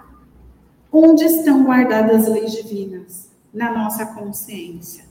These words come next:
E por que que é importante a gente entender isso?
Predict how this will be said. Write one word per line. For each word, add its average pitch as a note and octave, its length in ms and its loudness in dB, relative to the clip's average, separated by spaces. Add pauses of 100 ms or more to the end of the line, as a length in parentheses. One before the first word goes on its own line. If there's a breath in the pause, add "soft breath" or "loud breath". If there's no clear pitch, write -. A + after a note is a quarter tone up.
(380 soft breath)
E A4+ 80 6
por - 120 0
que - 100 0
que A#4 100 -2
é G4 80 -2
importante B3 760 0
a G3+ 60 -4
gente G3+ 420 -10
entender F#3+ 640 -12
isso? - 640 -14